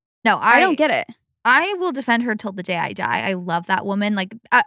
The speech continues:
Speaker 1: I know why people are mad at her recently because she's posting, like, she's ten days postpartum. She's, like,
Speaker 2: <laughs>
Speaker 1: going to <laughs> be a Missus
Speaker 2: She's
Speaker 1: America
Speaker 2: literally
Speaker 1: judge.
Speaker 2: Missus America.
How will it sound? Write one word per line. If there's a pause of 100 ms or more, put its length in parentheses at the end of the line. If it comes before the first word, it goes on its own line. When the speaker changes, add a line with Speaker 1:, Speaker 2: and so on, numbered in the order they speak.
(120)
Speaker 1:
I
know
why
people
are
mad
at
her
recently
because
she's
posting,
like,
she's
ten
days
postpartum.
She's,
like, (220)
Speaker 2:
<laughs>
Speaker 1:
going
to
<laughs>
be
a
Missus
Speaker 2:
She's
Speaker 1:
America
Speaker 2:
literally
Speaker 1:
judge.
Speaker 2:
Missus
America.